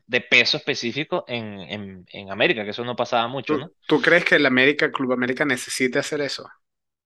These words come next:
Speaker 1: Yo creo que hay suficientes jugadores fu-, mexicanos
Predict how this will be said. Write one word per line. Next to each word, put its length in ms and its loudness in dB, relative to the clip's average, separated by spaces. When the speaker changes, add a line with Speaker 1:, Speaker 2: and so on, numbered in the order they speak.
Speaker 1:
Yo 180 4
creo 140 8
que 80 4
hay 160 6
suficientes 920 -2
jugadores 420 2
fu-, 160 -12
mexicanos 680 0